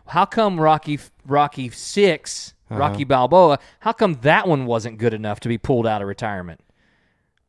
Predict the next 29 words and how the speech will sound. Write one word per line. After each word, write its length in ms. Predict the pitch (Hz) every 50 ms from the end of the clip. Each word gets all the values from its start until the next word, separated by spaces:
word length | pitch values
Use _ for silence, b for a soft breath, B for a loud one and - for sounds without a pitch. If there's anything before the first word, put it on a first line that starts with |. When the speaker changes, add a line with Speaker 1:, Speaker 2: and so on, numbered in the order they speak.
| _ _ 101
Speaker 2:
I 60 | 104
mean, 520 | 101 104 98 95 90 85 80 76 - 123 110
Speaker 1:
Don't 240 | 143 151 180 202 190
you 100 | 190 185
always 300 | 185 180 185 180 180 160
feel 240 | - - 170 180 180
like 280 | 185 180 175 175 - -
in 100 | - 156 147
some 280 | - - 170 170 175 170
capacity 640 | - 160 - - 156 156 170 170 - - 175 180 170
people, 380 | - - 190 185 165 175 170
until 160 | 147 - 180
they 140 | 170 170 139
realize 640 | 123 113 123 143 160 165 165 160 160 165 156 143 120
they 140 | 127 123 120
have 280 | 120 143 151 156 139
no 180 | 127 135 139 143
more 280 | 143 139 143 147 143 131
left 260 | 131 139 147 - -
in 80 | 135
the 80 | 131 127
tank, 300 | - - 143 151 156 -
they 140 | - 123 127
always 320 | 135 147 143 135 127 - -
think 240 | - 160 156 -
they 100 | - 127
got 240 | 123 143 151 156 -
one 180 | 147 147 147 143
more? 300 | 139 139 147 175 214